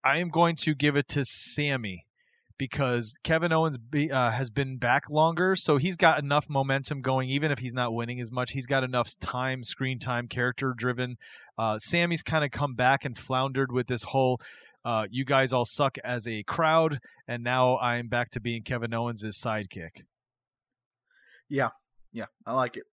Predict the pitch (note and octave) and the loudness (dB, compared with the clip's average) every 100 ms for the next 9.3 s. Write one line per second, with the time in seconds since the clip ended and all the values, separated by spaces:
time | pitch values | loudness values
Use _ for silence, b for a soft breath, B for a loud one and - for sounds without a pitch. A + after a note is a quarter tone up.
0 | _ - C#3+ C3+ C#3+ C#3 D3 A#2+ C3+ D#3+ | _ -2 2 4 4 6 6 4 2 4
1 | D#3 C#3 C#3+ D3+ C3+ B2 G2+ - _ _ | 4 6 4 6 4 4 0 -2 _ _
2 | _ _ _ _ _ _ - A#2 A#2 _ | _ _ _ _ _ _ -10 -8 -8 _
3 | - A#2 A#2+ B2 C#3 E3 D#3+ E3 E3+ B2 | -10 -8 -4 -6 -2 -4 -2 -2 -2 -4
4 | A#2+ A#2+ A#2 B2+ - C3 B2+ B2+ D3+ - | -4 -6 -6 -8 -8 -6 -4 -4 -6 -8
5 | B B B B B _ _ _ _ _ | B B B B B _ _ _ _ _
6 | _ B2 F3+ G#3 F#3 F3 D#3 - F3+ - | _ 2 6 6 4 4 2 2 -2 -2
7 | - F#3 E3 C#3+ A2+ A2 G2 - A#2+ C#4 | -2 0 2 2 2 -2 -4 -8 -2 4
8 | D4 F3 A2 G2 F2+ - _ _ _ - | 6 8 6 4 -4 -16 _ _ _ 4
9 | B2 A#3+ | 8 10